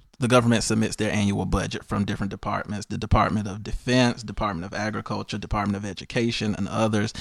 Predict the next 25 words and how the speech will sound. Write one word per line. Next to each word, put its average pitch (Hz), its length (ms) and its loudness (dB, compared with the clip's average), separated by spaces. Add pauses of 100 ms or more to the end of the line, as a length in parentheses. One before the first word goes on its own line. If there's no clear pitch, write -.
(220)
They - 100 -2
submit 120 420 2
their 135 140 8
budget 117 320 4
to - 80 4
the 101 80 -2
president, 120 580 6 (200)
who 110 100 0
submits 107 440 -2
his, 131 320 4 (280)
um, 123 260 4
recommendations 113 680 2
to 110 100 0
Congress. 120 520 6 (240)
So - 160 0
then 123 180 4
you 127 100 4
have 107 240 4
the 107 80 0
House 120 500 6 (100)
and 120 180 6
the 117 60 2
Senate, 107 420 2 (220)
both 113 440 10 (1040)
chambers 107 640 4